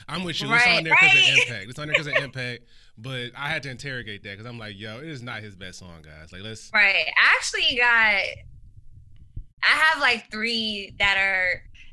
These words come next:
Speaker 2: that are givens, you know, that, like, I had to include
Speaker 1: Right.
Speaker 2: no matter what.
Speaker 1: Right,
Speaker 2: So
Speaker 1: right, right.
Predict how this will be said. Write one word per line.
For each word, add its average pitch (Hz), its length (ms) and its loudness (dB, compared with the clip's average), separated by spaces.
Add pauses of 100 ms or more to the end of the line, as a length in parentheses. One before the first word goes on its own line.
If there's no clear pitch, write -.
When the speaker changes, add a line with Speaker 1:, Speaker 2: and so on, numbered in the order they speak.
Speaker 2:
that 214 160 0
are 202 120 0
givens, 170 800 -10
you 220 140 -4
know, 220 160 2
that, 202 180 0
like, 202 140 0
I 170 120 4
had 185 300 2
to 180 180 -4
include 175 480 -10
Speaker 1:
Right. 107 160 -8
Speaker 2:
no 170 100 -10
matter 165 320 -6
what. 151 240 -10 (120)
Speaker 1:
Right, - 120 -14
Speaker 2:
So - 100 -8
Speaker 1:
right, 156 200 -10
right. - 100 -18